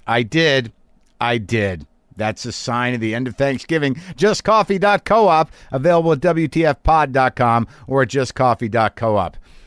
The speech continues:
I'd like to thank Katie from Cat Fancy Magazine, a fan, who sent me a shirt that says, "Not your average cat lady." I thought it'd be a cute shirt to wear. I didn't know it would be a woman's shirt. Should have figured that out.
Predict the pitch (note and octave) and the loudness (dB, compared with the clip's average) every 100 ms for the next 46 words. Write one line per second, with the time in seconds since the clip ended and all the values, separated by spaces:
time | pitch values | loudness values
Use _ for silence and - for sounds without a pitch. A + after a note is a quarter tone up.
0 | - - D3 D#3 D#3 C3 - D3+ C3 - | -14 -4 0 2 0 -2 -2 0 -2 -4
1 | F3 F#3+ C#3 A#2+ - _ _ _ C#3+ C3 | 0 2 2 -2 -4 _ _ _ -4 -2
2 | - F3+ F3+ F#3+ F#3+ F#3 E3+ D#3 F3 F#3+ | -2 -2 -2 -2 -2 -2 -4 -2 0 0
3 | D3 A#2+ A#2+ C#3 - _ _ C3 B2+ - | -2 -2 0 -2 -6 _ _ -4 -2 0
4 | F3+ D#3+ C#3+ E3 - _ - D3+ - F3 | 2 2 2 -2 -8 _ -2 0 0 -2
5 | F#3 F3 D#3+ - G#3+ F3+ E3+ - _ D3+ | -2 -4 -4 -2 2 2 0 -8 _ -2
6 | D#3 - F3 E3 E3 C3 D3 E3 F#3 - | -2 0 2 4 4 0 0 0 0 -2
7 | F#3 F#3 E3+ F3+ D#3+ F3 D#3 - F3 F#3 | -2 -2 0 0 0 -2 -4 0 0 0
8 | D#3+ D3+ B2+ F2 C#2 _ _ _ _ _ | 0 2 2 -2 -10 _ _ _ _ _
9 | B2+ F3+ F3+ E3+ E3+ D#3 E3 - F3+ - | 0 0 2 2 2 0 -2 -2 -4 0
10 | F3+ E3 E3+ G3+ F3 F3+ F#3 G3 F#3+ E3 | -2 0 2 2 2 0 2 4 4 2
11 | G#3+ G3 G3+ A3 F3+ - E3 G3 - - | 4 4 4 4 2 2 2 2 0 0
12 | F3+ - G#3 F3+ F#3 G3 G3 G#3 F#3 F#3+ | 0 0 0 0 2 4 4 4 2 0